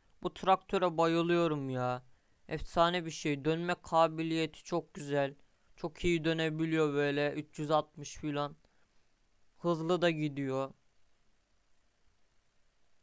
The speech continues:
Yani var var, her şey var traktörde. Bakın şimdi iyi seyredin arkadaşlar.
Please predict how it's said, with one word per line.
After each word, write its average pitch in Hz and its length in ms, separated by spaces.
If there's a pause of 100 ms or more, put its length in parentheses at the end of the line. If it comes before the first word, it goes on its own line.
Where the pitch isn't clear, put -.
(320)
Yani 135 420
var 170 240
var, 165 400
her 165 200
şey 165 340
var 160 240
traktörde. 135 880 (1500)
Bakın 175 260
şimdi 180 340
iyi 170 440 (120)
seyredin 160 680
arkadaşlar. 147 880